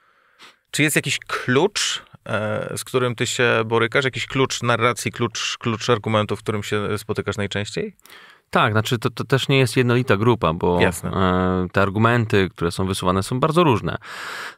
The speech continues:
Speaker 2: Od całkiem abstrakcyjnych w postaci, e, tego, że to jest jakiś spisek, że ktoś sta-, chce nam coś zabrać,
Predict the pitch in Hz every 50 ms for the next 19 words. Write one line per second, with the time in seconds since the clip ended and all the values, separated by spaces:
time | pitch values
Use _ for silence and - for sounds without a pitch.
0 | _ - - 131 127 - - 151 139 - 139 127 120 120 - - 120 110 - -
1 | 123 110 98 98 101 110 - - 101 - - 107 101 - - 110 104 101 101 95
2 | - - - 107 104 104 - - 110 104 101 107 104 98 95 101 95 - - 110
3 | 107 110 104 - 101 - - - - 107 95 - - 92 87 87 - - - -
4 | - - - - - - 101 92 101 - - 101 101 - - - 92 92 95 95
5 | 92 92 98 - - - 104 98 101 - - 104 95 87 110 101 92 82 - 95
6 | 90 85 85 - - - - -